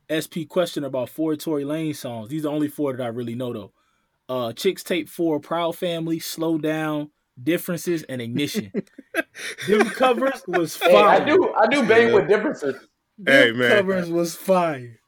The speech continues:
Speaker 2: I remember when I sent you that
Speaker 3: I do
Speaker 2: link in the
Speaker 3: bang with
Speaker 2: gym.
Speaker 3: differences.
Speaker 2: Rory went crazy.
Speaker 1: I did, bro. I did.
Speaker 2: <laughs>
Speaker 1: I got a, I got a couple X's back on Proud Family.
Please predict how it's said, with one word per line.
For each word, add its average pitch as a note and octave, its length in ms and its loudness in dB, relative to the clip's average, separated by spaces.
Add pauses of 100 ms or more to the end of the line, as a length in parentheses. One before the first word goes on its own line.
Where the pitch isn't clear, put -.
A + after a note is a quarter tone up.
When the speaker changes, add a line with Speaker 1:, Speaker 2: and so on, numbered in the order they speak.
Speaker 2:
I C#3 60 2
remember D#3 320 0
when C#3 160 2
I C#3 40 2
sent C3+ 220 -4
you C#3+ 80 -2
that - 60 6
Speaker 3:
I - 40 6
do B2 60 4
Speaker 2:
link B2+ 120 2
in - 20 4
the E3+ 80 6
Speaker 3:
bang D#3+ 100 2
with D3+ 80 0
Speaker 2:
gym. E3+ 100 2
Speaker 3:
differences. A#2 400 -6
Speaker 2:
Rory C3+ 200 2
went A#2+ 160 0
crazy. G2 380 -2 (260)
Speaker 1:
I A3 120 0
did, G3+ 380 4
bro. F#3 160 2 (320)
I F#3 100 6
did. F3+ 500 0
Speaker 2:
<laughs> - 40 -16
Speaker 1:
I - 160 -2
got A3+ 200 0
a, - 140 -10
I G3 60 -4
got G#3+ 180 0
a F#3+ 60 0
couple F#3+ 380 -2
X's F#3+ 340 -2
back D#3 220 -2
on D3 160 -2
Proud F3+ 400 -2
Family. C#3+ 420 -4